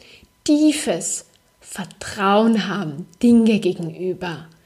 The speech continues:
die einfach sagen, das wird schon gut werden und das wird dann einfach gut. Oder sagen, ja, und wenn es ein Problem gibt, dann wird es einfach gelöst. Also die das sehr, sehr gelassen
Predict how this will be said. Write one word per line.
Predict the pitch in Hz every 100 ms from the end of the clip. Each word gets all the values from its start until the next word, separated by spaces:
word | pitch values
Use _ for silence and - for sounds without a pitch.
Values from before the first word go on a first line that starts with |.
| _ -
die | 320
einfach | 285 285 277 254
sagen, | - 285 247 247
das | 214 180 -
wird | 214 233
schon | 269 330
gut | 330 359 359 -
werden | 311 294 294 285 - -
und | 381 370
das | 381 - 220
wird | 247 240
dann | 190
einfach | 160 160 - - -
gut. | 190 - -
Oder | 277 277
sagen, | 277 269 254 254 - - _
ja, | 247 196
und | 214
wenn | 202 196
es | 190
ein | 170
Problem | - 175 175 190 220
gibt, | 392 392 - - -
dann | - 370 -
wird | 233
es | 247 247
einfach | 180 185 214 -
gelöst. | 302 247 190 208 - - - -
Also | 240
die | 240 277
das | 277 269 -
sehr, | - 269 285
sehr | 294 294 262
gelassen | 247 226 202 208 220 - 226